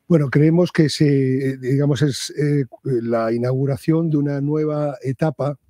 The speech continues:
eh, social en la que el empleo va a ser el foco de todo lo,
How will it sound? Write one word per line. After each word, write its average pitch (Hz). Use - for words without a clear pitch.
eh, 101
social 135
en 117
la 107
que 107
el 101
empleo 117
va 110
a -
ser 117
el 110
foco 123
de 92
todo 101
lo, 98